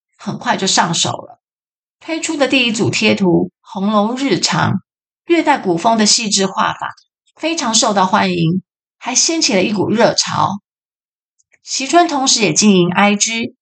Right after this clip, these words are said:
在I G分享她的创作过程，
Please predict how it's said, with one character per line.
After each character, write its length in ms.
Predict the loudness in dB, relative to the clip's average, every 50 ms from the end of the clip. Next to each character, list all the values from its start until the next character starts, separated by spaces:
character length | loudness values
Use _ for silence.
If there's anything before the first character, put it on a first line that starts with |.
| _ _ _ _ _ _ _ _
在 120 | -2 -2 0
I 160 | 0 -2 -4
G 160 | -4 -6 -6
分 240 | -2 -2 0 0 2
享 180 | 0 0 -2
她 140 | -2 -2 -2
的 80 | -2 -2
创 280 | -2 -2 0 0 0 0
作 200 | 2 0 0 0
过 240 | 0 -2 -2 0 -2
程， 380 | -2 -2 -2 -4 -4 -6 -10